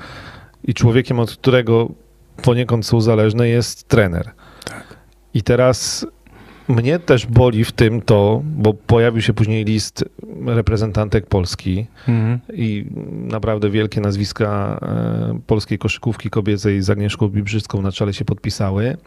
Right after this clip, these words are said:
Speaker 1: Na zasadzie: „Nie zabieramy głosu w tej sprawie, ale”
Speaker 2: Nie chcemy bronić, ale.
Speaker 1: „Nie chcemy bronić, ale nam Roman Skrzecz nic nie zrobił”. No tylko to nie o to chodzi, bo to jest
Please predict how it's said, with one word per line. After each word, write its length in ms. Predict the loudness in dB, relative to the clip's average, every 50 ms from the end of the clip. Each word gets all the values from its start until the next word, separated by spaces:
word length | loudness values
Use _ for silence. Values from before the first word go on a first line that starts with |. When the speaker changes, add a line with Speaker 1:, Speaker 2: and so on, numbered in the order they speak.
| -6
Speaker 1:
Na 120 | -4 -4 -2
zasadzie: 340 | -2 -2 -2 -2 -4 -6 -6
„Nie 200 | -4 -4 -4 -2
zabieramy 720 | -2 -2 -2 0 0 0 0 0 0 0 0 0 0 -2 -4 -10 -20 -20 -20 -14 -8 -2
głosu 380 | 0 2 2 2 2 0 -2
w 40 | 0
tej 140 | 0 -2 -2
sprawie, 400 | -2 0 0 2 2 4 2 2 2
ale” 480 | 2 2 4 6 6 6 6 6 4 2 -2 -10 -20 -6 2 4
Speaker 2:
Nie 120 | 4 6
chcemy 260 | 6 6 6 6 6
bronić, 480 | 6 6 6 8 8 8 6 6 4 4 4
ale. 360 | 6 6 6 6 4 2 0 0 0
Speaker 1:
„Nie 200 | 2 4 4 4
chcemy 280 | 4 2 2 4 4
bronić, 760 | 4 6 6 6 6 4 4 4 4 2 2 -2 -6 -8 -10 -14 _ _ _ _ _ _ -4 0
ale 460 | 2 4 4 6 6 6 6 4 2 0 -6 -18 -20 -20 -16 -8 -4 0 0 4
nam 240 | 4 4 4 4 4
Roman 240 | 2 4 2 2 0
Skrzecz 360 | 0 2 4 4 4 4 4
nic 240 | 2 2 2 4 4
nie 100 | 4 6
zrobił”. 360 | 6 6 6 4 4 2 -2 -2 0 -2
No 60 | 0
tylko 180 | 2 2 2
to 160 | 4 4 4 4
nie 180 | 6 6 6
o 60 | 6
to 140 | 6 4 2
chodzi, 280 | 4 6 6 6 6 8
bo 160 | 8 8 8 8
to 80 | 8
jest 200 | 6 4 2 -2